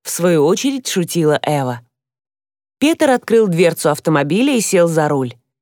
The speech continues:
На этот раз в обуви, более подходящей случаю. Кристину Форсман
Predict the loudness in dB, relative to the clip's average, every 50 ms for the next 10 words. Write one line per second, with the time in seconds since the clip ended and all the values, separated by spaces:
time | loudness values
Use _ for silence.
0 | _ _ -2 0 2 2 2 2 0 -2 -2 0 0 0 -2 -2 -4 -8 -14 -6
1 | _ -2 0 2 2 2 2 2 2 2 2 2 2 2 2 2 2 2 2 0
2 | -2 -4 -4 0 -2 0 2 2 0 0 -2 -4 -4 -6 -6 -6 -4 -4 -6 -4
3 | -6 -6 -6 -6 -6 -6 -10 -14 _ _ _ _ _ _ _ _ _ _ _ _
4 | _ _ _ _ _ _ _ _ _ -2 0 0 0 0 -4 -2 0 2 2 2
5 | 2 0 -2 -4 -2 0 0 0 -2 -4 -2 0 0 2 2 0 -2